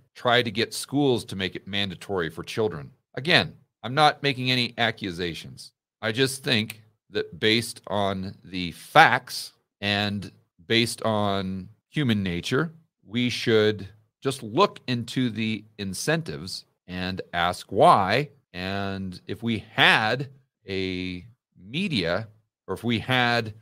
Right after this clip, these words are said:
journalism like we had in the past, then I don't think I would, or anyone in the alternative media space, would need to be asking these questions, because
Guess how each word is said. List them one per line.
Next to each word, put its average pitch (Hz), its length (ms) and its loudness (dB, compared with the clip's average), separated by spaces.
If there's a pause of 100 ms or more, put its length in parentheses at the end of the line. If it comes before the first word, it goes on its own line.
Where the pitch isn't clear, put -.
journalism 127 800 2 (300)
like 120 320 2
we 110 320 -2
had 120 340 6
in 107 80 -4
the 95 60 -4
past, 139 760 2 (240)
then 117 160 -10 (500)
I 127 100 6
don't 151 260 2
think 131 360 0
I 117 160 4
would, 113 380 0 (440)
or 113 260 0
anyone 95 560 0 (300)
in 104 80 -8
the 110 120 0
alternative 165 520 0
media 82 320 -6
space, - 520 -8 (140)
would 113 380 -2 (140)
need 123 160 -4
to 110 60 -6
be 117 240 -2
asking 143 420 2
these 85 180 -6
questions, 90 720 -6 (200)
because 113 680 0